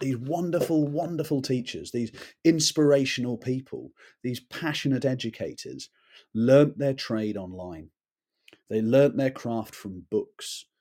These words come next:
And then they did their very, very best to develop that craft with assistance from their mentor, to try and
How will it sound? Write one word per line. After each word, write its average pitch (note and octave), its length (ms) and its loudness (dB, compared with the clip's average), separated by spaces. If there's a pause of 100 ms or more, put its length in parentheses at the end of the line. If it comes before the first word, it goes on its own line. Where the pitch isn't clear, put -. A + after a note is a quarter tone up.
(240)
And A2+ 140 -2
then A2+ 120 0
they A#2+ 100 -2
did C#3 260 -2
their C3+ 200 2
very, C#3 440 -4
very C3 320 -2
best B2+ 380 -6
to B2+ 80 -6
develop A#2 480 -2
that G#2 220 -6
craft A2 420 -8
with G2 100 -6
assistance - 560 -6
from G2+ 160 -8
their F#2+ 100 -6
mentor, A2 640 -4 (400)
to C3 100 -6
try D3 500 2
and G2+ 280 -2